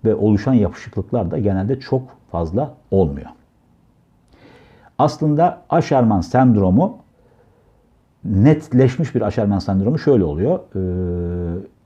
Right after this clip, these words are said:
kürtaj olduktan sonra, işte, e, düşük sonrası yapılan kürtajda adet görme zamanı gelmiş olmasına rağmen görmemek, rahim içinde ultrasonografta bakıldığımız zaman yeterince kalın olmaması ve çekilen rahim filminde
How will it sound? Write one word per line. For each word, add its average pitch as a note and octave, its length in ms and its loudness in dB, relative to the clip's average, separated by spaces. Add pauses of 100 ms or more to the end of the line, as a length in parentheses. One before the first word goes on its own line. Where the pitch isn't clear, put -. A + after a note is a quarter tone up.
kürtaj B2 460 0
olduktan A2 520 2
sonra, F2+ 480 -6 (100)
işte, - 340 -8 (340)
e, D#2+ 360 -8
düşük F2 240 -6
sonrası E2+ 380 -8
yapılan D#2+ 300 -8
kürtajda E2+ 680 -6 (720)
adet B2 400 2
görme A2 260 4
zamanı G#2 360 2
gelmiş A2 380 2
olmasına G#2 500 2
rağmen F#2+ 360 -2 (260)
görmemek, G2+ 880 2 (1000)
rahim A2+ 280 4
içinde A#2+ 360 2
ultrasonografta G#2+ 800 0
bakıldığımız G#2 480 2
zaman G2+ 260 2
yeterince F#2+ 560 0
kalın F#2 360 -2
olmaması A#2 720 0 (520)
ve A#2+ 120 0
çekilen G#2 540 0
rahim A#2 220 4
filminde F#2 580 -2